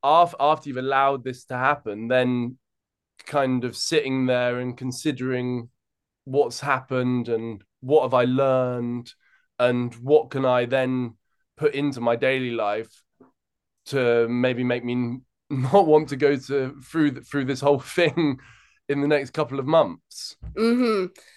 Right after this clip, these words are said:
Speaker 2: Yeah, I think, and this circles to one of the things that I do,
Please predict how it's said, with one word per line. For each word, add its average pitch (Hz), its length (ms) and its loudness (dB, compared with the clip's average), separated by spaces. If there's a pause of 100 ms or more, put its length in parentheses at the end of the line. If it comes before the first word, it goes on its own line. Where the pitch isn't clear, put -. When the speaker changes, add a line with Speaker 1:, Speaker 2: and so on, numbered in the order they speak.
(560)
Speaker 2:
Yeah, 202 280 2
I 190 120 2
think, 208 260 2
and 190 160 0
this 220 180 0
circles 190 560 -4
to 170 500 -2
one 180 200 0
of 185 140 -4
the 185 100 -4
things 170 340 -6
that 151 100 -4
I 147 120 -4
do, 160 680 -2